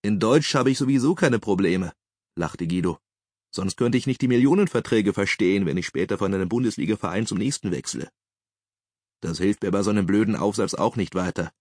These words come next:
gab Frank wütend zurück. „Du hast halt immer noch nicht kapiert, dass bei uns Rechtschreibung und nicht Linksschreibung gilt“,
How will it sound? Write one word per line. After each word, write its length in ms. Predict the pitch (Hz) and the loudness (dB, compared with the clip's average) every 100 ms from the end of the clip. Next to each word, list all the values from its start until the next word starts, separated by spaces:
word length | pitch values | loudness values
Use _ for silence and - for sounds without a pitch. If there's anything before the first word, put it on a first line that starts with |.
| _ _ _ | _ _ _
gab 200 | - 82 | -10 -10
Frank 360 | - - 82 82 | -10 -6 -6 -4
wütend 340 | 85 - 80 | -8 -6 -8
zurück. 340 | - 87 92 - _ _ _ _ _ _ _ _ _ _ - | -8 -6 -8 -10 _ _ _ _ _ _ _ _ _ _ -8
„Du 120 | - | -4
hast 200 | 107 - | -2 0
halt 160 | 151 | -2
immer 240 | - 156 196 | 2 4 4
noch 140 | 180 | 4
nicht 180 | 180 - | 4 0
kapiert, 440 | 175 156 - 151 | -4 -2 0 2
dass 140 | 185 170 | 0 -2
bei 180 | 170 - | -2 0
uns 260 | 156 156 | 0 0
Rechtschreibung 640 | - - - - 160 170 156 | 0 0 -2 -2 0 2 2
und 160 | 160 | 0
nicht 180 | 180 - | -2 0
Linksschreibung 720 | 156 226 - - 98 92 87 | 0 2 0 -2 0 2 0
gilt“, 380 | 101 87 82 | 2 2 0